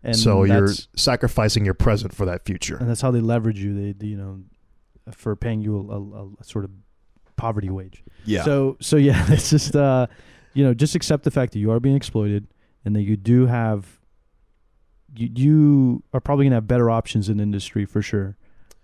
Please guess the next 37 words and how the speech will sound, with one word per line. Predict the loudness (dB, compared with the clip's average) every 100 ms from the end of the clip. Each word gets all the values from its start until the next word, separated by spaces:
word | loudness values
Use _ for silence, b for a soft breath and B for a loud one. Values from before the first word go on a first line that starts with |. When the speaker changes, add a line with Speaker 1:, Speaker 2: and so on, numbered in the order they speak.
| _
Speaker 1:
Um, | -8 -6 -4 2
Speaker 2:
Oh, | 4
and | 4
actually, | 0 -2 -2
I | -4
kind | -2 -2 -2
of, | -6
as | -4 -4 -4
you |
said | -4 -4 -4
that | -6
one, | -6
I | -4
wanted | -4 -4
to |
just | -8 -8
bring | -6 -4
up | -4
real | -8
quick. | -6 -8 -6
Speaker 1:
Uh-huh. | -6
Speaker 2:
I | -6
found | -2 -2 -2
a |
hack | -2 -4 -4
for | -2 -2
dental | -2 -4 -2 -4
insurance. | -2 -4 -4 -4
So | -2
our | 0
school | 0 2 2
didn't | 2 2
offer | 0 -2
dental | -4 -2 -2
insurance, | -2 -4 -4 -4
Speaker 1:
Mm-hmm. | -4 0
Speaker 2:
but | 0 0